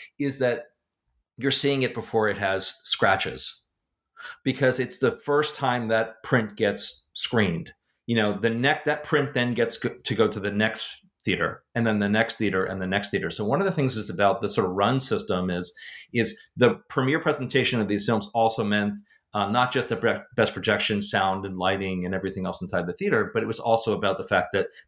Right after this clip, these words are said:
the film was still in premiere, uh, presentation shape. It had just come from their own distribution offices, um, in England. So there's all this kind of ways that it's wrapped up in this, um, in terms of what that first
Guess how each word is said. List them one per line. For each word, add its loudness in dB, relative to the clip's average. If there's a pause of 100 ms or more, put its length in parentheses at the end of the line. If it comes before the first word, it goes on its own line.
(100)
the -4
film 2
was -2
still 0
in -2
premiere, 0 (360)
uh, 0
presentation 0 (120)
shape. -4 (180)
It 0
had 2
just -6
come -2
from -2 (260)
their 2
own 0
distribution -4
offices, -8 (320)
um, -2
in -4
England. -4
So -2
there's 2
all 0
this -4
kind 0
of -2
ways 0
that -2
it's -10
wrapped 0
up 0
in -2
this, -6 (400)
um, 0
in -6
terms 0
of -2
what 2
that 0 (600)
first 0